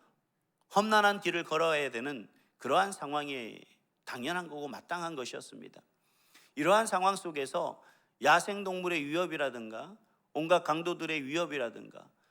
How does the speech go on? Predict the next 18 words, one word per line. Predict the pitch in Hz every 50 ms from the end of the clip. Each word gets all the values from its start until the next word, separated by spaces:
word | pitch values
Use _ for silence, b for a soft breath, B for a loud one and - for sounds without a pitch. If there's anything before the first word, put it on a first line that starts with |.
| _ _ -
또 | 190 196 175
여러 | 160 170 185 196
가지 | 190 185 180 185
뜻하지 | - - 165 - - 180 185 - 180
않는 | 160 147 147 156 156 139 110 90 - _ _ _ _ _ _ _ _ _
그런 | - 147 160 175 175 175 147 113 101 - - -
어려움들을 | - 156 165 180 180 175 165 160 147 147 143 143
만나는 | 120 117 117 127 156 156 156 151 139
것은 | 120 120 - - 131 120 110 -
너무나 | - 117 127 131 131 151 156 143
당연하고요. | - 110 101 123 147 160 156 135 - - - - 139 135 - _ b b b b b b b b b b -
낮에는 | 143 147 147 165 190 196 196 196 185 165 147 127 131
아마 | 143 156 165 165 165
뜨거운 | - 180 180 196 190 185 175
햇볕 | 175 170 190 185 -
때문에 | 180 170 165 160 165 165 160 147 131 120 104 101 107 -
힘들 | - 185 190 185 185 175
것이고 | - 131 120 - - 123 123 - -